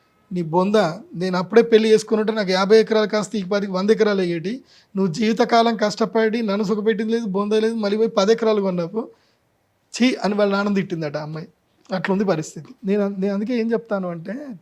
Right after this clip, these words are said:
జీవిత కాలములో ప్రతి సంవత్సరం ఒక నవరాత్రి దీక్ష చేయాల్సిందే. ఎవరైనా సరే ఒక్క నవరాత్రి దీక్ష పట్టుకోండి.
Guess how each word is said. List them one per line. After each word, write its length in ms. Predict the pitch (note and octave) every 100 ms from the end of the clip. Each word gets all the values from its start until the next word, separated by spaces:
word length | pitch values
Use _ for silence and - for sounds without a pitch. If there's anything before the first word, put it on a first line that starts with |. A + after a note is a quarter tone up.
| _ _
జీవిత 600 | F#3+ D3+ F3 B3 C4 G3
కాలములో 960 | A#3 A#3 F#3+ F#3+ F#3 F3+ G3+ A3 F3+ C#4 _ _ _ _ _ _ _ _ _ _ _ _ _ _ _ _ _ _ _ _ _ - G3 - - _ _ _ -
ప్రతి 260 | G#3+ D4+ D4
సంవత్సరం 420 | B3 A#3 A#3+ B3+
ఒక 180 | G3+ G3
నవరాత్రి 520 | F3+ G3 A3+ A3+ E3+
దీక్ష 320 | E3+ F3 - G#3+ _ _ -
చేయాల్సిందే. 600 | F3 F#3 F3 - D#3+ D#3+ - F#3
ఎవరైనా 460 | E3 G#3+ A3 G3+
సరే 260 | F3+ D3+ - _ _ _ _ _ -
ఒక్క 200 | F3+ -
నవరాత్రి 480 | E3 E3 F#3+ G3 F3
దీక్ష 220 | D#3+ -
పట్టుకోండి. 480 | F#3 D3 - D#3